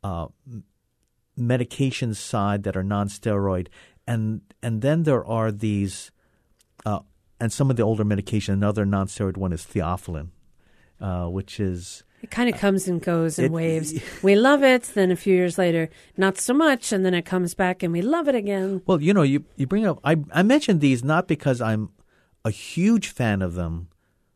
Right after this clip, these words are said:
Speaker 1: but I, it's become evident that depending on people's medical coverage, the dual controllers you talked about, which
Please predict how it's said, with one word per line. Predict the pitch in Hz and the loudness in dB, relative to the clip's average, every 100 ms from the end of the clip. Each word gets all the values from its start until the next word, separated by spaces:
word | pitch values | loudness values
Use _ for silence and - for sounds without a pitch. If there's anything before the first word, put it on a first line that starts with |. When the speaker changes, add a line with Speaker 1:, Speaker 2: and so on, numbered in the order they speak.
| _ _ | _ _
Speaker 1:
but | 120 117 | -6 -2
I, | 113 107 - | -2 -4 -6
it's | - | -4
become | - 156 - 180 165 - - | -4 -6 -2 0 0 -4 -6
evident | 123 139 127 87 - | -4 -2 -2 -4 -4
that | 101 90 - - | -4 -6 -6 -10
depending | - 139 139 127 | -8 -6 -4 -4
on | 101 | -6
people's | - 123 98 - | -6 -6 -6 -4
medical | 107 131 110 | -4 -2 -4
coverage, | 92 - 90 85 80 - - _ - _ 151 | -6 -6 -6 -4 -6 -8 -20 _ -20 _ -10
the | 117 | -8
dual | 101 151 208 180 | 0 4 4 2
controllers | - 110 - 135 123 95 98 | -2 -4 0 2 2 0 -2
you | |
talked | 95 - 160 - | -6 -4 -4 -4
about, | 90 82 76 76 | -6 -4 -4 -4
which | 110 - - | -8 -10 -14